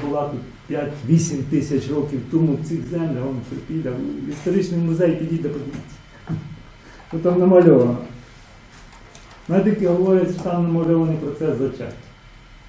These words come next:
Всесвіт навколо нас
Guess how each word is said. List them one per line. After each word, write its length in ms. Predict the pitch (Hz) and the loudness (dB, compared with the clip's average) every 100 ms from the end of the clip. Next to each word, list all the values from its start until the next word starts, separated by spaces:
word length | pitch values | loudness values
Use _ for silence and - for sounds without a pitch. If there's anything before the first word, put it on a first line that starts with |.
| 190 190 - - - - _ _ _ _ _ _ _ _ | -20 -20 -20 -20 -20 -20 _ _ _ _ _ _ _ _
Всесвіт 580 | - - 151 135 127 117 | -10 -2 -2 0 -4 -2
навколо 540 | 120 110 139 170 190 202 | -2 -4 -2 0 2 6
нас 460 | 208 220 208 - | 6 4 -2 -6